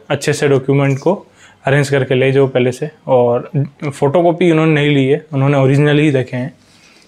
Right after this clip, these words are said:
ठीक है, तो डीवी हुआ, डीवी होने के बाद जिन जिन का डीवी हो गया, उनका one by one हर panel में से चार पांच student को लेके जा रहे थे,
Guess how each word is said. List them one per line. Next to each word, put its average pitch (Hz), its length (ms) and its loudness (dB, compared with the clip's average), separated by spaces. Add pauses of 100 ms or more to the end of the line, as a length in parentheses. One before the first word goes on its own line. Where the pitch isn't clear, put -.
(200)
ठीक 139 140 -2
है, 139 100 0
तो 127 260 0
डीवी 135 280 2
हुआ, 151 220 2
डीवी 139 260 2
होने 151 220 0
के 151 60 0
बाद 143 340 0
जिन 143 180 0
जिन 151 160 0
का 147 80 0
डीवी 139 220 2
हो 127 160 4
गया, 123 160 -2 (480)
उनका 147 240 0
one 143 340 0
by 139 180 2
one 165 140 -2 (400)
हर 156 140 0
panel 143 320 0
में 143 100 -2
से 156 160 -2
चार 131 220 -2
पांच 139 220 -4
student 135 420 0
को 139 160 2
लेके 135 340 0 (160)
जा 127 140 0
रहे 135 140 0
थे, 190 120 -2